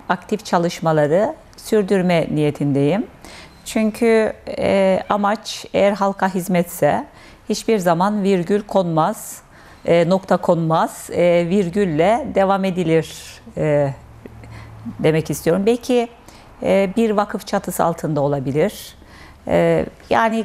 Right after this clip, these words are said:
ülke için yapılabilecek gerçekten çok önemli hizmetler vardır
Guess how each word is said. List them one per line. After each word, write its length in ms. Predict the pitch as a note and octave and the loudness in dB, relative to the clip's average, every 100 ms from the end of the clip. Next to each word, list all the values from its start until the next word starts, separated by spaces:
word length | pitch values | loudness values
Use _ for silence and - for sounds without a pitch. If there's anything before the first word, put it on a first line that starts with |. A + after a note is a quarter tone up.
| - | -4
ülke 320 | - G#3+ - A3+ | -2 -2 0 -2
için 180 | G#3 | 0
yapılabilecek 920 | G#3 G#3 G3 F#3 F#3+ F3 F3 F3+ - - | -2 0 0 2 0 0 0 -2 -8 -8
gerçekten 800 | - G#3+ G#3+ F3+ - D#3+ D#3 E3 E3+ - - - - | -2 -2 0 -4 0 0 2 0 -6 -16 -20 -20 -8
çok 280 | - G#3+ G#3 - - - | 0 2 0 -12 -14 -2
önemli 460 | F#3+ F#3 F3 E3 E3+ | 0 2 2 0 0
hizmetler 540 | E3+ E3 E3 D#3+ D#3+ | -2 -2 -2 2 2
vardır 460 | F3 F#3 F3+ G3+ | 4 2 2 -2